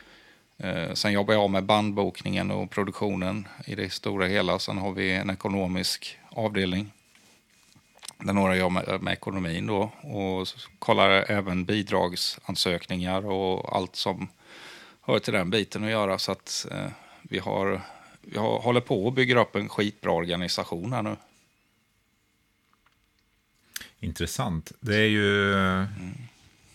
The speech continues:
Speaker 2: imponerande när man hör hur mycket som ändå krävs för att göra ett sånt här arrangemang.
Speaker 1: Mm. Ja, men det är, det är mycket arbete, men någonstans när allting är klart så går man som i ett lyckorus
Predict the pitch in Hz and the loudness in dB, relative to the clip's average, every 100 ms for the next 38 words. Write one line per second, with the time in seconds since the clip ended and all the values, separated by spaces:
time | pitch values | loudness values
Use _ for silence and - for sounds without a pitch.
0 | - 120 104 120 131 117 87 87 90 92 | -2 0 2 4 6 4 4 2 0 0
1 | 87 80 80 82 - - 82 80 82 85 | 2 0 0 -4 -6 -6 -4 -2 -4 -4
2 | - 107 82 82 80 85 85 87 - 92 | -4 -4 -4 -6 -4 -4 -4 -6 -6 -6
3 | 80 90 - - - - _ _ _ - | -6 -8 -6 -6 -8 -14 _ _ _ -20
4 | - - - - _ _ _ _ _ _ | -20 -20 -20 -20 _ _ _ _ _ _
5 | - 87 92 107 - - 80 78 78 85 | -4 0 0 -2 -8 -10 -4 -2 -2 0
6 | 85 80 95 - 95 85 107 - 92 90 | 0 -2 -8 -8 -4 0 -2 0 -2 0
7 | 85 76 - 87 87 87 - - 95 87 | -4 -4 -6 -4 -2 -4 -4 -2 0 0
8 | - 101 92 104 98 92 92 - - 104 | 2 2 0 0 2 2 0 -8 -2 0
9 | 82 - 104 101 - 110 82 90 - - | 0 -2 0 0 0 0 0 0 -2 -4
10 | 101 104 90 90 90 - 92 92 - 92 | -2 -2 0 0 -2 -2 -2 -4 -4 -4
11 | 95 101 _ 92 85 82 85 - - - | -2 -2 _ -2 0 0 -2 0 0 0
12 | - | -4